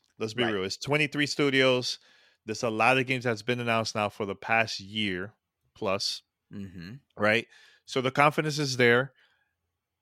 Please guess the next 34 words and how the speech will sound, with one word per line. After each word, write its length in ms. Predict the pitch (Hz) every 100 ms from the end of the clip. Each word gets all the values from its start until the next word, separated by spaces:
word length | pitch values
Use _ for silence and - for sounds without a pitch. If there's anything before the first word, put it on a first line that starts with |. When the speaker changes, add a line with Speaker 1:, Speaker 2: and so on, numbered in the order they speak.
| _ -
Speaker 1:
Plus, 240 | 147 143
having 260 | 139 143 139
Bethesda 460 | 131 131 135 - 123
now 400 | 120 117 113 - _ _ _ _ _ _ _ _
part 260 | 147 139 131
of 80 |
Xbox, 540 | 113 110 - 107 101 -
that's 240 | 113 110 123
even 240 | 117 110
more 380 | 110 131 127 107
now. 400 | 95 92 107 117 _ 107
You 100 | 98
know, 220 | 95 98
Speaker 2:
Mm-hmm. 80 | 98
Speaker 1:
uh, 260 | 98 98 95 - 113
all 140 | 139
those 160 | 160 131
games 200 | 151 135
that's 120 | 123
coming 220 | 139 135
out 80 | 123
from 180 | 120 110
Bethesda 680 | 113 104 113 110 - 104 101
and 100 | 95 _
also 220 | 104 104 101
Xbox, 240 | 98 104 -
all 120 | 135
of 60 |
them 120 | 127 110
are 40 |
gonna 120 | 104
be 100 | 101
exclusive. 580 | 95 - 95 90 90 - _ - - - - - - -
Um, 500 | 113 113 113 110